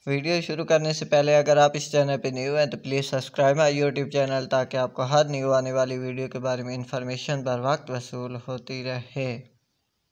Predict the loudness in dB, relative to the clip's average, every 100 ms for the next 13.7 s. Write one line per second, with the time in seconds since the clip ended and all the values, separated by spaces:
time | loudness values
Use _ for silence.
0 | _ _ _ _ _ _ -10 -8 -6 -2
1 | 0 0 -2 -4 -4 -4 -6 -2 -2 -2
2 | -4 -4 -2 -2 0 0 -2 -4 0 -2
3 | -2 -4 -2 -2 -2 -4 -6 -8 -6 -4
4 | -4 -4 -4 -4 -4 -6 -2 -2 -2 -4
5 | -4 -4 -4 0 0 0 -8 -6 -6 -6
6 | -10 -4 0 0 0 -6 -8 -10 -8 -6
7 | -6 -6 -2 -2 -2 -6 _ -20 -20 _
8 | _ _ _ -12 -8 -4 2 2 2 0
9 | 0 -2 -2 -4 -4 -6 -6 -2 0 4
10 | 4 4 0 -6 -6 -6 -10 -6 -6 0
11 | 2 2 -2 -4 -4 -6 -2 -2 -2 -4
12 | -4 -2 -2 -2 -6 -6 -6 -6 -6 -6
13 | -2 0 4 4 4 0